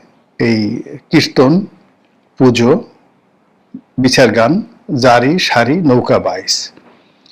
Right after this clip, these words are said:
এগুলোর মধ্যেই যাত্রাপালা, আহ, থিয়েটার, নাটক, এগুলোর মধ্যেই মানুষ নাইনটি পার্সেন্ট তাদের বিনোদন খুঁজে পেত। এবং মানুষ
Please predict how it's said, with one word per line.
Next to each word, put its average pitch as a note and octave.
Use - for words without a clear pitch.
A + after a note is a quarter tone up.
এগুলোর F#3+
মধ্যেই C3+
যাত্রাপালা, A#2+
আহ, -
থিয়েটার, B2
নাটক, G2
এগুলোর E3+
মধ্যেই B2+
মানুষ A#2+
নাইনটি B2+
পার্সেন্ট -
তাদের G#2+
বিনোদন A2
খুঁজে -
পেত। -
এবং F#3
মানুষ G3